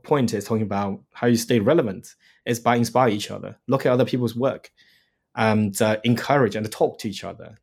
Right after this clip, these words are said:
Talk to each other. I encourage people to reach out to me asking questions and hope they don't mind me reaching out to them and say, "Oh my God, that's amazing photos. How did you do that?"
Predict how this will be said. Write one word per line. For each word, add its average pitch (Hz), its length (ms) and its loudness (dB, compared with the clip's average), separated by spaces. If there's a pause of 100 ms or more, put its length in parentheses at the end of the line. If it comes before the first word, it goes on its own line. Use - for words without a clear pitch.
Talk - 220 -4
to 139 80 -4
each 104 160 -4
other. 110 160 0
I 143 180 4
encourage 131 500 2
people 104 240 -6
to 104 100 -6
reach 127 220 -2
out 110 160 0
to 107 100 -10
me 101 100 -4
asking 104 340 -6
questions 104 500 -6 (400)
and 113 340 4 (100)
hope - 420 0
they 113 100 -2
don't 117 220 4
mind 117 300 4
me 123 260 4
reaching 104 320 -2
out 104 100 -4
to - 80 -6
them 101 60 -2
and 98 80 -4
say, 98 140 -8
"Oh 107 80 -6
my 101 100 -2
God, 98 160 -4
that's 104 200 -4
amazing 98 360 -2
photos. 98 300 -6
How 110 120 0
did - 140 -6
you 98 80 -4
do 107 180 -2
that?" 101 180 -4